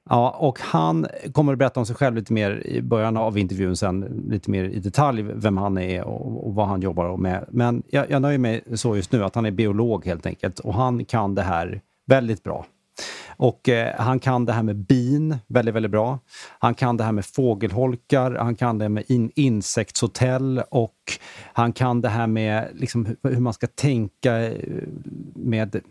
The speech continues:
gräsmattan kan man säga. Eh, och allt det här är ju kopplat då till det här Är du med? Som är helt enkelt Världsnaturfondens, eh, jubileumskampanj kan man ju säga, för de fyller ju femtio år i år.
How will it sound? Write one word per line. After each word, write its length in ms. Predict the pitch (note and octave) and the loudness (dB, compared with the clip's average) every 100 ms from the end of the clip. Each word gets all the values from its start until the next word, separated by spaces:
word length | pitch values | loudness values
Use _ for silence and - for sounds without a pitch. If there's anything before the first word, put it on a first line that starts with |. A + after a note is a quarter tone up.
| _ | _
gräsmattan 1000 | F#3 A#2+ A#2+ D3+ A#2 - - C#3 - E3+ | -8 2 2 2 -2 -2 0 0 0 -2
kan 100 | C3+ | 0
man 100 | G#2 | -2
säga. 240 | - F2 F#2 _ _ - | -2 -6 -10 _ _ -8
Eh, 160 | A2+ G#2+ | -4 -2
och 240 | A#2 C#3 | 0 0
allt 180 | D3+ C#3+ | 0 0
det 80 | D3 | 0
här 120 | C#3 | 0
är 40 | C3 | 0
ju 120 | B2 | -2
kopplat 680 | - E3+ - - E3+ D#3 | 0 0 0 -2 0 0
då 140 | - G2 | 0 -2
till 400 | - A2+ G2+ G2+ - - - - - _ _ | 0 0 0 -4 -12 -20 -20 -20 -20 _ _
det 80 | - | 0
här 300 | G2+ G2+ F2+ - | 2 0 -2 -2
Är 220 | B2 A#2+ G#2 | 0 2 2
du 180 | A2 | 2
med? 440 | A2+ A2+ C3 A2 F2+ | 4 4 2 0 -2
Som 160 | A2+ | 0
är 80 | G#2 | 0
helt 180 | F#2+ F#2 | 0 0
enkelt 400 | F#2 D#2+ F#2 - | -2 -2 -4 -4
Världsnaturfondens, 1200 | - A2 G2 G2 G2+ E2+ G#2+ F#2+ F2+ F2+ - - - - | -2 0 0 -2 -4 -4 -2 -2 -2 -4 -4 -6 -8 -16
eh, 80 | - - A2 - A#2 | -12 -12 -12 -10 -6
jubileumskampanj 1200 | F#2+ A2+ F#2+ B2 C3 F2 - A2 - E3 F2+ E2+ | 0 0 2 0 0 -2 0 0 2 2 2 -4
kan 120 | F#2+ | -4
man 60 | |
ju 40 | F2+ | -2
säga, 200 | G2 F2 | -4 -4
för 100 | G#2+ | -2
de 140 | G#2+ | -2
fyller 260 | - G2 F2+ | 0 -2 -2
ju 80 | F#2 | -2
femtio 420 | A#2 F2 - G#2 | -2 -4 -4 -8
år 200 | F#2+ F#2+ | -6 -6
i 40 | |
år. 240 | - - | -6 -6